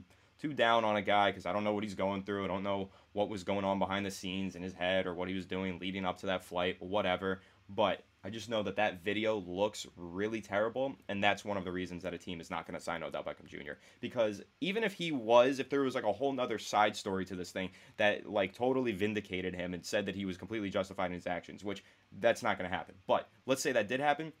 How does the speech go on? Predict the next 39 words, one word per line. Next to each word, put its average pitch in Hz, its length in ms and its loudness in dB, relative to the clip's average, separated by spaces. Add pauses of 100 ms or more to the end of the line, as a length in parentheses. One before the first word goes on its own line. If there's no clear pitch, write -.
(160)
this 143 220 -2
video 117 520 2
just 110 220 -6
looks 104 500 2
terrible. 80 520 0 (220)
You 120 100 -6
take 165 240 0
it 151 60 4
out 143 120 8
of 143 80 2
context, 127 480 0
you 104 80 -4
look 127 180 2
at 139 140 4
it 135 120 0
for 107 100 2
what 110 240 4
it 113 100 -2
is, 110 320 0
and 110 100 0
it 101 100 0
looks 110 360 -2
horrible. 92 680 2 (160)
He's 98 180 -8
calling 131 400 2
people 127 260 -2
names, 107 420 0
he's 90 140 -10
standing 113 320 -2
there, 104 100 0
he's 98 140 -2
clearly 123 440 -4
disoriented. 101 800 0 (200)
It's - 160 -4
just 127 160 -6
a 110 60 -2
terrible, 107 480 0
terrible 90 420 -2
look 92 240 -2